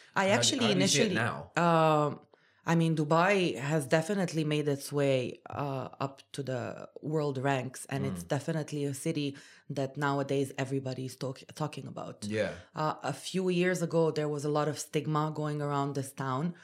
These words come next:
Speaker 2: Mm-hmm.
Speaker 1: uh, when you would ask international people that have never been here, and I'm, again, talking from the U S perspective,
Speaker 2: Mm.
Speaker 1: and, uh, and people wouldn't even know that there was a nightlife industry in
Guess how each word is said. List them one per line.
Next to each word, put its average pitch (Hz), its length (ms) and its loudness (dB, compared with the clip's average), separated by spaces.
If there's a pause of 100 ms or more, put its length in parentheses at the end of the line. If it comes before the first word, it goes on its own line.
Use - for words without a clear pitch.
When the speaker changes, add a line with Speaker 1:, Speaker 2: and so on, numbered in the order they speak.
(140)
Speaker 2:
Mm-hmm. 117 120 -4
Speaker 1:
uh, 131 380 2 (120)
when 143 140 0
you 143 100 0
would 143 220 -2
ask 131 300 -2 (260)
international 139 640 -4
people 151 300 -4
that 143 120 -2
have 147 120 0
never 156 240 2
been 156 200 2
here, 139 240 0
and 131 140 -2
I'm, 139 140 -2 (120)
again, 139 300 -2
talking 135 320 -6
from - 360 -8
the 64 320 -6 (420)
U 175 80 6
S 175 180 4
perspective, - 680 -4 (100)
Speaker 2:
Mm. 117 120 -4 (340)
Speaker 1:
and, 156 220 0
uh, 143 260 4 (180)
and 180 300 0
people 208 200 2 (100)
wouldn't 196 260 2
even 175 220 2 (120)
know 196 160 4 (100)
that 156 120 0 (160)
there 156 180 6 (120)
was 185 160 8
a 156 60 2 (140)
nightlife 165 420 2 (100)
industry 175 440 2
in 113 40 -4